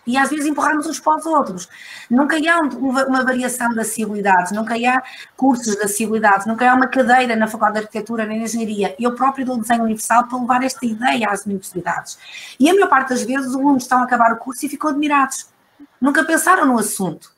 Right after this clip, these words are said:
porque nós temos dificuldade. E temos dificuldade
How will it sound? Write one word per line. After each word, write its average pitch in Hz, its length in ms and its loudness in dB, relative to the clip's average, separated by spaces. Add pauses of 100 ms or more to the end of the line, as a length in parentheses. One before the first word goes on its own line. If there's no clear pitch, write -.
(280)
porque - 160 -4
nós 294 280 4 (160)
temos 311 240 0
dificuldade. 285 800 2 (320)
E 240 80 -6
temos 381 280 -4
dificuldade 233 760 0